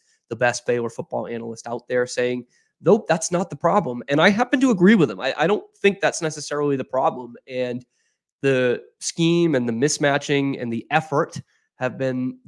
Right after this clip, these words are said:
the big problems this year in my mind. You do have some young guys on the team. That's mainly on the back end of your defense. Um, you have some new guys on the offensive line, but they are guys who have played before, um, including the Barrington brothers. Obviously, those, those are the big ones.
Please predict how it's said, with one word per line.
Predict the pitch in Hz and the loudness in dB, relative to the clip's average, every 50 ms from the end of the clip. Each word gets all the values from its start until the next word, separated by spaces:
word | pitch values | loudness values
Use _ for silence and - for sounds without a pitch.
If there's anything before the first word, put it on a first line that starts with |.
| 117 110 | -20 -18
the | 120 120 | -16 -10
big | 120 135 131 165 - | -8 -8 -8 -8 -6
problems | - 120 113 117 123 120 117 110 - | -6 -6 -6 -4 -6 -6 -8 -8 -12
this | - 120 - - - | -14 -14 -14 -12 -12
year | 123 127 127 127 - - | -10 -10 -10 -10 -10 -10
in | 127 117 | -8 -4
my | 117 117 117 117 | -4 -4 -4 -4
mind. | - - 101 95 101 - - | -6 -10 -12 -14 -14 -16 -12
You | 123 120 | -10 -6
do | 120 151 170 | -2 2 2
have | 180 175 | 2 2
some | - 185 170 | 0 -4 0
young | 160 156 156 156 | 2 2 2 6
guys | 151 147 151 151 147 | 6 6 6 6 4
on | 151 151 | 0 -4
the | 147 | -4
team. | - - 147 147 156 180 185 - _ _ _ _ _ | -4 -4 -2 -2 -2 -2 -6 -10 _ _ _ _ _
That's | - 127 127 - - | -6 -6 -6 -4 -2
mainly | 135 135 135 135 135 | -2 -2 0 0 0
on | 131 127 | 0 0
the | 127 107 | -2 -2
back | 120 120 123 123 - 131 | -4 -6 -6 -4 -4 -4
end | 131 131 127 | -2 -2 -4
of | 117 120 | -6 -8
your | 117 117 | -10 -10
defense. | 113 117 135 139 - 175 196 208 - - - - - _ - | -8 -8 -10 -4 -2 0 0 0 0 -4 -8 -12 -12 _ -4
Um, | 123 120 117 117 113 117 110 - | -2 0 0 0 -2 -4 -8 -10
you | - 131 120 | -8 -10 -6
have | 117 131 131 135 131 | -4 -2 -2 -2 -4
some | - - 135 123 | -4 -6 -4 -4
new | 123 127 127 | -2 -4 -2
guys | 127 117 117 113 127 135 120 113 | -2 -2 -2 0 0 0 0 0
on | 120 | -4
the | 120 120 | -4 -4
offensive | 120 117 117 - 131 123 120 - 127 117 - | -4 -4 -6 -4 -4 -6 -4 -6 -12 -10 -10
line, | 117 117 117 131 143 147 | -10 -4 -2 -2 -2 -2
but | 131 113 - | -4 -6 -4
they | 123 123 | -2 -2
are | 120 120 | -2 -2
guys | 110 - 117 117 120 120 120 - | -4 -6 -4 -2 -2 -2 -2 -4
who | - 120 | -8 -12
have | 117 - | -14 -14
played | _ - 123 120 117 113 113 | _ -8 -6 -4 -4 -6 -8
before, | - - - - - 123 113 107 82 - _ _ _ _ _ _ _ _ _ - 107 | -10 -18 -14 -6 -4 -2 0 0 -2 -4 _ _ _ _ _ _ _ _ _ -10 -6
um, | 113 113 110 110 120 | -4 -4 -4 -4 -4
including | 117 117 - - 135 127 123 123 120 120 117 - - | -6 -6 -2 0 0 2 2 2 0 -2 -6 -8 -4
the | 135 127 | -2 4
Barrington | 131 131 131 127 127 123 113 - 120 117 | 6 6 6 6 2 -2 -4 -6 -6 -4
brothers. | 113 107 101 85 78 82 123 - - - | -4 -4 -4 -4 -6 -12 -14 -18 -16 -8
Obviously, | - 120 123 113 117 120 117 - - 117 | -4 -4 -4 -4 -4 -6 -6 -4 -6 -2
those, | 117 123 123 120 - - | 2 2 2 2 2 2
those | 127 127 117 127 | 2 2 2 0
are | 123 | -2
the | 117 110 | -2 2
big | 113 127 123 117 | 2 2 2 2
ones. | 117 117 120 - - - | 0 -4 -4 -6 -10 -12